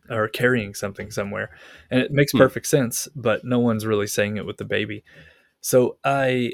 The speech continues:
Speaker 1: asked my wife, and she said that, uh, dako and daku really sound like,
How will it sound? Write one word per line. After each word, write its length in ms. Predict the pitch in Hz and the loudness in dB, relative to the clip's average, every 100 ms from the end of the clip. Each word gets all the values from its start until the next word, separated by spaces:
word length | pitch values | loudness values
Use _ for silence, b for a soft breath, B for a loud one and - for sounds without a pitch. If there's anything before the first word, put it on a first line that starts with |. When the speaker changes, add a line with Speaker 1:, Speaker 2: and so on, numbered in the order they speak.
| - | -2
Speaker 1:
asked 340 | 151 - - | -4 -4 -4
my 120 | 117 101 | -2 0
wife, 520 | 107 113 113 - - - | 2 4 2 -2 -12 -6
and 260 | 113 104 | -6 -6
she 140 | - 113 | -8 -6
said 360 | - 107 107 | -2 -2 -2
that, 380 | 110 98 - - _ _ _ _ 113 | -4 -4 -6 -14 _ _ _ _ -6
uh, 180 | 104 | -4
dako 460 | 104 113 - 113 107 - | 0 0 2 0 0 -2
and 180 | 104 101 | -8 -2
daku 380 | 107 - 110 - | -2 -2 -4 -4
really 340 | 110 110 107 | -6 -4 -4
sound 440 | - 107 101 101 104 | -4 -4 -4 -4 -4
like, 540 | 98 98 - - | -4 -6 -14 -20